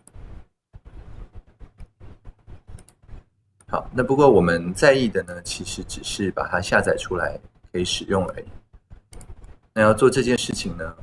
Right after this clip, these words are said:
我们同样的是在，呃，我们自己的刚才上载的这个 assets 里面找到这个模型，找到这个模型之后呢，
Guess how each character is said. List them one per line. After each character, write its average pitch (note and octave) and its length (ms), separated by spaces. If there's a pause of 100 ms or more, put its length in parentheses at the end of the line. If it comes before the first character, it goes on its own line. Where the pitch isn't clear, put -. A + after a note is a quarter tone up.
我 F2+ 80
们 E2+ 240
同 F2+ 180
样 G2+ 200
的 F2 120 (520)
是 - 260
在， E2+ 580 (240)
呃， D2+ 540 (560)
我 - 100
们 E2+ 220
自 - 180
己 F#2+ 200
的 D2 640 (1080)
刚 G2 160
才 G2 220
上 G2+ 260
载 F2 140
的 - 160
这 F2+ 160
个 - 160
assets - 500
里 - 140
面 F#2 180 (640)
找 F2 180
到 B2+ 160
这 B2+ 140
个 G#2 80
模 E2 240
型， - 180 (920)
找 G#2+ 160
到 B2+ 40
这 D#3 120
个 C3+ 40
模 G#2 200
型 G#2+ 180
之 A2+ 160
后 A#2 160
呢， G2 260